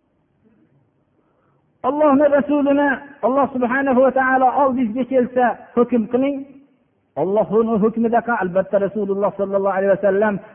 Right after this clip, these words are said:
zarracha o'zgarmasdan Allohning hukmini qilardilar. Yo'inki yuz o'giring ulardan. Agar yuz o'girsangiz, ular sizga hech qanday zarar yetkazisha olmaydi. Va in hakamta mabodo,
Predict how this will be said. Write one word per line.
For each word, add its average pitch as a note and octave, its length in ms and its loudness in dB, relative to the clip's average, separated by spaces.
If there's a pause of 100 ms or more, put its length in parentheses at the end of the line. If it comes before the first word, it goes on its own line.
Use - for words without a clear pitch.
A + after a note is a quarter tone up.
(100)
zarracha A#3+ 520 0
o'zgarmasdan B3+ 600 0
Allohning A3+ 420 2
hukmini G#3 320 -2
qilardilar. F3+ 520 -2 (800)
Yo'inki C4+ 460 2
yuz A#3 260 2
o'giring G#3+ 380 2
ulardan. B2+ 380 -4 (1160)
Agar A#3 260 0
yuz A#3 260 2
o'girsangiz, A#3+ 520 2 (200)
ular G3 260 0
sizga F3 320 -10
hech F3 220 -6
qanday D#3 320 -6
zarar C#3 260 -4
yetkazisha B2 460 -10
olmaydi. D#2 360 -14 (680)
Va C#3 120 -2
in F#3+ 120 -2
hakamta C4+ 580 0
mabodo, B3+ 560 2